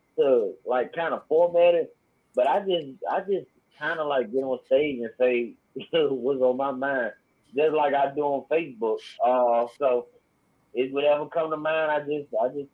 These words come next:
type it. But I just believe that all comedy doesn't have to be vulgar. So my, my comedy is family friendly. So you ain't gotta get no babysitter, depending on the venue, you might have to. But, like, I don't do no cussing on the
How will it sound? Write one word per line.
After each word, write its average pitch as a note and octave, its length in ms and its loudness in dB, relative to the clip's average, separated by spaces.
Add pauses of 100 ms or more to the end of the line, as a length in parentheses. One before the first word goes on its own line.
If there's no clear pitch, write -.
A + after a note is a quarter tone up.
type D3 240 -2
it. F#2 240 -8
But C3 280 4
I F3 200 0
just E3 180 -4
believe D3 400 -2
that A#2+ 220 2 (460)
all D#3 300 2
comedy D3+ 580 -6
doesn't C3 340 0
have C3 200 -4
to B2 60 -12
be A#2 280 -6
vulgar. D3+ 480 2 (120)
So B2 160 4
my, C#3 300 -4 (100)
my D#3 280 -2
comedy A2+ 340 -2
is G2 100 -12
family A2+ 440 -4
friendly. G2+ 340 -4
So G2+ 160 -2
you D3 80 0
ain't D#3+ 140 0
gotta C3+ 180 2
get B2+ 180 0
no B2+ 200 2
babysitter, B2+ 680 2 (460)
depending C#3 440 -4
on C3 180 -2
the A#2 40 -8
venue, A2 600 -6
you A2 60 -10
might A2 260 -2
have G#2+ 260 -2
to. G#2+ 140 -8
But, G#2 400 0 (480)
like, A2+ 160 -2
I C3 100 0
don't C#3+ 240 -2
do D3 100 -4
no C3+ 160 0
cussing C3+ 400 -2
on C3 120 0
the B2 80 -4